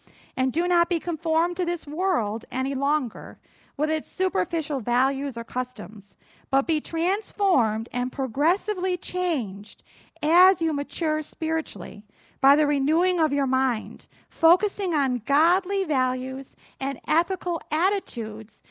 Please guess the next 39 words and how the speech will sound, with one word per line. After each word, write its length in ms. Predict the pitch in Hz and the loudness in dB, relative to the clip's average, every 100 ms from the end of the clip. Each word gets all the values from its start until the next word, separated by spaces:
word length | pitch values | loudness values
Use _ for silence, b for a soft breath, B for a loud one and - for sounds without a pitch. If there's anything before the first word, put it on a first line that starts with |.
| b | b
so 180 | - 339 | -4 -2
that 140 | 320 254 | -2 -2
you 180 | 330 | -4
may 180 | 381 381 | -2 -4
prove 440 | - - 403 427 427 | -6 -2 2 2 0
for 120 | 415 | -2
yourself 600 | 403 403 - 214 214 - | -2 -2 0 0 0 -6
what 240 | 233 302 349 | -2 0 0
is 200 | 359 - | -4 -4
the 100 | 302 | -4
will 240 | 277 285 | -2 0
of 140 | 285 233 | -2 -2
God 300 | 247 247 - | -2 -2 -4
is, 580 | 285 320 254 156 - - b b b b | -4 -2 -2 -4 -12 -20 b b b b
that 240 | 269 285 262 | 0 0 0
which 160 | 254 | -6
is 180 | 202 208 | -10 -10
good 600 | 214 370 359 349 349 349 | -2 2 2 2 2 -2
and 180 | - 208 | -6 -10
acceptable 760 | 196 - 330 320 330 311 320 | -10 -6 -2 -2 -4 -4 -4
and 280 | - 214 202 | -4 -8 -10
perfect 460 | - 392 415 415 - | -6 -4 -4 -10 -10
plan 380 | 339 269 254 240 | -6 -4 -4 -6
and 180 | 233 | -8
purpose 480 | - 247 240 247 - | -6 -8 -6 -12 -12
for 280 | - 220 226 | -8 -6 -6
you." 420 | 202 220 196 - - b b b b | -6 -8 -8 -10 -16 b b b b
The 100 | - | -6
Bible 260 | 233 269 277 | -2 0 -2
says 240 | 285 262 | -4 -6
in 140 | 247 226 | -6 -6
Daniel 400 | 247 247 254 233 | -6 -6 -6 -8
five, 360 | 240 247 254 | -6 -4 -4
verse 260 | 214 214 - | -8 -12 -12
twelve, 500 | - 285 247 196 190 b b b - | -6 -4 -4 -6 -14 b b b -10
it 160 | 247 | -10
says 300 | - 247 226 | -6 -6 -6
that 220 | 247 202 | -10 -12
Daniel 720 | 196 285 339 359 240 208 214 | -8 -4 -4 -4 -4 -6 -10